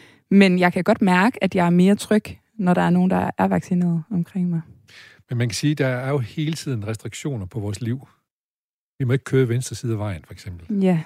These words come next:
Speaker 2: Øh, og det er dumt at gøre, hvis man er på cykel. <laughs> Øh, og vi må heller ikke,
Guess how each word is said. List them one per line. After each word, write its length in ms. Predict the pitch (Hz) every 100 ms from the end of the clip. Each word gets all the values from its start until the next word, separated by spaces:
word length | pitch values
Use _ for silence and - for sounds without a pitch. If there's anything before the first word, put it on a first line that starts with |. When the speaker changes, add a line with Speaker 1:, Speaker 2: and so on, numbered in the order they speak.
| - - -
Speaker 2:
Øh, 400 | - - 104 92
og 60 | 95
det 80 | 98
er 40 |
dumt 200 | 139 127
at 60 | 104
gøre, 120 | 110
hvis 140 | 113
man 60 | 113
er 40 |
på 80 | 110
cykel. 340 | - 123 101 98 - _
<laughs> 80 | - - - - - - _
Øh, 260 | - 110 107 -
og 160 | 120
vi 60 | 117
må 80 | 117
heller 160 | 143
ikke, 140 | 151